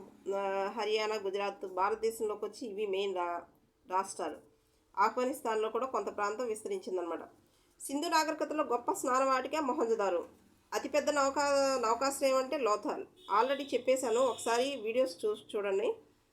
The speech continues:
సింధు నాగరికత ప్రజలు వ్యాపారం చేసేవారు. ఎక్కడ? మెసపటోమియాతోనూ, ఈజిప్ట్తోనూ, ఇరాక్తోనూ. ఇంగ్లాండ్తో చేయలేదండి.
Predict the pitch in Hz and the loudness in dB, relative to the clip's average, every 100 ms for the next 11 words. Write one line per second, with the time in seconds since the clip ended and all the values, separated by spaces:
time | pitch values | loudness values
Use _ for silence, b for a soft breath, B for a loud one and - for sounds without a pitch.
0 | _ _ _ _ - - 294 330 320 302 | _ _ _ _ -14 -6 -4 0 4 4
1 | 302 294 285 262 269 285 220 233 254 302 | 2 -2 0 2 2 2 6 6 6 2
2 | 294 247 240 247 214 185 185 196 240 247 | 2 0 2 2 2 2 0 -2 0 2
3 | 247 202 196 - 247 247 247 254 254 262 | 2 0 -2 -2 0 2 2 2 2 0
4 | 302 247 220 240 - 254 269 554 - - | 0 0 0 -2 0 0 2 2 0 -20
5 | - 220 214 202 - 165 - - - _ | -2 2 2 0 -2 -2 -4 -16 -20 _
6 | _ - 233 254 269 294 - 226 220 202 | _ 0 4 4 2 0 2 4 4 4
7 | 175 151 | 2 -2